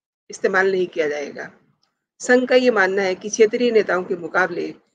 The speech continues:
प्रधानमंत्री मोदी के चेहरे को सामने रखने से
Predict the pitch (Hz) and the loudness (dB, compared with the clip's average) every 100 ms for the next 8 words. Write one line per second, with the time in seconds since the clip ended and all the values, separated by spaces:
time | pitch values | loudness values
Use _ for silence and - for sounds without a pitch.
0 | _ _ 190 202 214 233 233 240 247 226 | _ _ 0 2 2 2 2 2 2 2
1 | 190 190 226 214 202 180 175 175 180 - | 0 -2 2 2 4 0 0 -4 -6 0
2 | 185 190 190 175 - 180 202 165 165 | 0 2 0 -2 -4 -6 -4 -4 -6